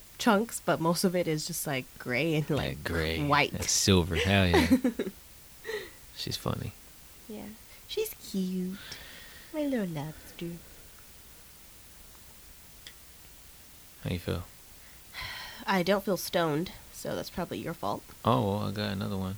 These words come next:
Speaker 1: Hmm. We
Speaker 2: Hmm.
Speaker 1: should, um, we should s-, stop it. We should start a, a movie marathon. We should, like, watch a good, like, movie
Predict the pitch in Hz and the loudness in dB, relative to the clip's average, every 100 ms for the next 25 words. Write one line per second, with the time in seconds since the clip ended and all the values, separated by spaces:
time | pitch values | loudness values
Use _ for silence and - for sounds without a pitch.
0 | - - 160 175 - - - - - - | -8 -10 -10 -12 -18 -20 -20 -20 -20 -20
1 | - - - - - - - - - - | -20 -16 -12 -12 -12 -20 -20 -20 -14 -12
2 | - - - - 226 - 330 285 - 190 | -12 -16 -14 -4 0 4 8 8 8 6
3 | 175 160 143 151 170 - - - - - | 6 6 2 -2 -6 -16 -20 -20 -20 -20
4 | - 165 160 214 285 214 175 180 - - | -14 -6 4 8 10 8 6 2 0 2
5 | 208 - - - - - 180 175 - - | 2 2 -6 -8 -10 4 4 4 0 -4
6 | - - 214 262 - - 311 302 302 - | -18 0 10 10 10 8 8 6 2 -8
7 | - - - 233 196 - - 185 196 202 | -10 0 8 8 8 4 -2 4 6 6
8 | 214 196 175 175 190 170 151 - 190 - | 4 2 4 4 2 0 -2 -2 -6 -10
9 | - - - - 180 196 185 170 151 151 | -20 -20 -8 -4 -2 -2 0 0 2 4
10 | 165 165 - - 156 156 151 151 147 120 | 4 4 -2 -2 4 4 4 0 -2 -4
11 | - - - - - - - - - - | -8 -16 -18 -18 -20 -20 -20 -20 -20 -20
12 | - - - 190 185 180 165 | -20 -20 -8 -4 0 0 0